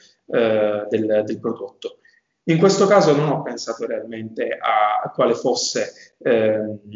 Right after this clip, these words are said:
il target. In generale ho pensato a, ad un ragazzo più o meno della mia età,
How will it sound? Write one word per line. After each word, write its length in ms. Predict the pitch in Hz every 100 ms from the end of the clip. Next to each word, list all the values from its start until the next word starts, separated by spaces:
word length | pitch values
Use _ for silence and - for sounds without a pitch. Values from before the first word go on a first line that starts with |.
| - - _
il 400 | - - - 120
target. 400 | 131 120 113 113 123
In 80 |
generale 340 | 120 127 139 135
ho 80 | -
pensato 460 | 117 123 120 110 - - - - -
a, 420 | 120 107 104 104
ad 200 | 117 127
un 120 | 131
ragazzo 760 | 131 127 131 120 120 - 131 -
più 120 | 139
o 40 |
meno 240 | 123 117 113
della 180 | 110 117
mia 140 | 123
età, 320 | 113 107 107